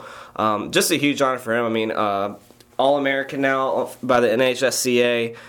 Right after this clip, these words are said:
Uh, the biggest thing for him was that he went in there and he, he had some, he had some looks from colleges, but, uh, both of his coaches have told me that ever since winning this, his, his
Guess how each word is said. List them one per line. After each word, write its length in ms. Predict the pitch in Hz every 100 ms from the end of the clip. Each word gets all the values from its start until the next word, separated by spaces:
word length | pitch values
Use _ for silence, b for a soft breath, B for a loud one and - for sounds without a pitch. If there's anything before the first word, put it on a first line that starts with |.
| B
Uh, 300 | - 110 110
the 100 | 110
biggest 320 | 120 147 156 151
thing 180 | 143 131
for 140 | 123
him 280 | 123 131 127
was 200 | 120 117
that 160 | 123 113
he 80 |
went 180 | 120 127
in 140 | 127 127
there 300 | 123 123 120
and 80 |
he, 120 | 123 -
he 140 | 127
had 140 | 143 135
some, 260 | - 117 -
he 60 |
had 200 | 180 190
some 160 | - 139
looks 300 | 131 139 139
from 140 | 127
colleges, 520 | 120 120 113 113 113 - B B B -
but, 160 | 123 120
uh, 260 | 117 120
both 240 | - 143 151
of 60 |
his 100 | 131
coaches 300 | - 135 131
have 100 | 120 -
told 220 | 131 123
me 120 | 120
that 360 | 110 104 - - _ _ _ _ -
ever 160 | 143 151
since 220 | 147 123
winning 240 | 131 139 123
this, 280 | 127 120
his, 260 | 127 113 -
his 180 | 120